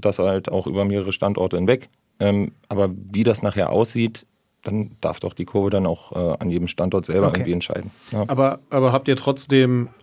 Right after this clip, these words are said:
Speaker 3: eine gewisse Grenze? Weil das ist natürlich auch ein Thema, das, das über der Sache schwebt. Also wenn das alles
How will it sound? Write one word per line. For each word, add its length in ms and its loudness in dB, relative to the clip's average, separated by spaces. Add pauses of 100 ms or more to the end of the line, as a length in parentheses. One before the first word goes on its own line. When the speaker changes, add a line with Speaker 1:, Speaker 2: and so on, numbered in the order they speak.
Speaker 3:
eine 640 2
gewisse 260 -2
Grenze? 380 0
Weil 100 2
das 140 -2
ist 80 0
natürlich 360 -2
auch 160 0
ein 100 -2
Thema, 380 2
das, 320 -2
das 180 -6
über 220 -2
der 120 0
Sache 520 -2
schwebt. 580 -2
Also 360 -4
wenn 300 2 (460)
das 200 -6
alles 560 2